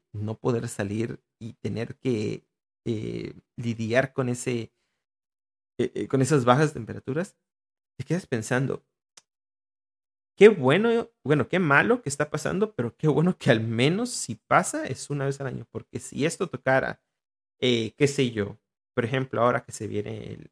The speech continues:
el, el tour de, de Hoenn, que hubiera una temperatura,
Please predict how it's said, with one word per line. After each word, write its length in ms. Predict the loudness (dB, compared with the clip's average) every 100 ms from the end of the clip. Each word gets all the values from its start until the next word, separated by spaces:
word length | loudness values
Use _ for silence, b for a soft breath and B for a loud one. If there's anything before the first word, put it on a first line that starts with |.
| _
el, 380 | -10 -10 -12 -20 -20 -20 -20 _ _ _ _
el 160 | -14 -10
tour 320 | -6 -6 -8
de, 500 | -8 -8 -10 -18 -14
de 140 | -14 -12
Hoenn, 280 | -14 -16 -20 _ _ _ _ _ _ -10
que 80 |
hubiera 260 | -2 2 2
una 180 | 2 -2
temperatura, 880 | -4 -4 -4 -6 -4 -2 -2 -4